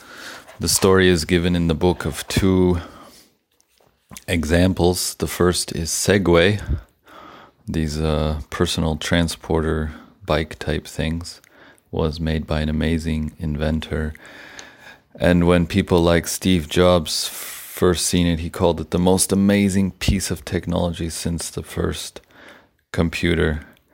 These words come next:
He offered the investor millions and millions, but he turned it down. Jeff Bezos, the, mm, founder of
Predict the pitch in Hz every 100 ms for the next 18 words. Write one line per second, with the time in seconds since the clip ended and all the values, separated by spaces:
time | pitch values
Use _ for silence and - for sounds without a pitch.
0 | - - _ 92 - 90 - 85 78 85
1 | 82 82 87 - 87 87 92 92 90 85
2 | 82 80 - - - 82 82 80 82 80
3 | - - 87 82 78 82 82 - - 80
4 | 82 80 80 - _ - - _ - 85
5 | 82 - - _ _ _ 87 85 82 87
6 | 80 - - 80 78 76 - _ _ _
7 | 82 78 78 76 - - - - - 85
8 | 85 85